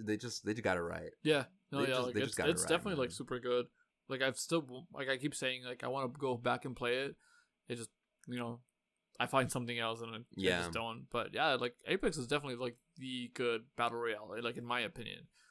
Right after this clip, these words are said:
Speaker 2: Like, I, you know, Fortnite's still really good, but,
Speaker 1: Right.
Speaker 2: but yeah, like, Apex nailed it. Also, like, hero based, like, that's my shit.
Speaker 1: Yeah, hell
Speaker 2: That's
Speaker 1: yeah,
Speaker 2: my,
Speaker 1: dude.
Speaker 2: that's
Speaker 1: Yeah,
Speaker 2: my fucking
Speaker 1: man.
Speaker 2: shit.
Speaker 1: They took the fucking badass, like, thing from, uh, like,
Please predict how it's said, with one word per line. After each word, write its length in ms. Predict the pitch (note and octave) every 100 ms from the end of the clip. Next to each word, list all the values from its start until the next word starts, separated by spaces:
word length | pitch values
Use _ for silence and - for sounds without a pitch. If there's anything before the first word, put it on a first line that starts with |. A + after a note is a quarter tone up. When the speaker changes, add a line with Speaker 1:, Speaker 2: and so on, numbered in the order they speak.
| _ -
Speaker 2:
Like, 160 | B2+ - - - -
I, 60 | F#3
you 60 |
know, 220 | F3 D#3 - D3 B2+
Fortnite's 280 | G3 E3 B2+
still 220 | - B2+ _ _ _ -
really 300 | C#3 C3 A#2+
good, 420 | B2 C3 A#2+ A2+
but, 120 | A#2+
Speaker 1:
Right. 320 | G#2+ G2 F#2+ - - -
Speaker 2:
but 240 | C3+ A#2 -
yeah, 120 | G2 A#2 A2
like, 120 | G#2+ -
Apex 360 | E3 F#3 -
nailed 320 | B2+ A#2+ A#2+ A2+
it. 160 | G#2+ G#2+ - -
Also, 200 | D#3+ G3+
like, 220 | D3+ A#2+ _ _ _ _ _ _
hero 280 | - F3 F#3+
based, 460 | E3 F#3 F#3+ - - _ _ _ _ - - -
like, 100 | B2+
that's 160 | E3 D3+
my 100 | A#2+
shit. 200 | A#2+ - - -
Speaker 1:
Yeah, 280 | C#3+ F#3+ F3
hell 160 | F#3 C4
Speaker 2:
That's 80 | F3
Speaker 1:
yeah, 40 |
Speaker 2:
my, 60 | B2+
Speaker 1:
dude. 200 | A2 B2+
Speaker 2:
that's 120 | F3
Speaker 1:
Yeah, 100 | G#3
Speaker 2:
my 60 | C#3+
fucking 180 | B2+ F#2+
Speaker 1:
man. 80 | G2
Speaker 2:
shit. 320 | A#2 A2+ A#2
Speaker 1:
They 80 | C#3
took 200 | G3 F#3+
the 80 | E3
fucking 320 | E3+ F3 D3
badass, 640 | A#2+ B2 C3 C3+ - - -
like, 300 | A2 G2+ F#2+ -
thing 500 | G#2+ A2+ A2 A2 G#2+ _ _
from, 320 | A2 G2 F#2+
uh, 340 | F#2+ F2 D#2+ D#2+
like, 300 | - E2+ -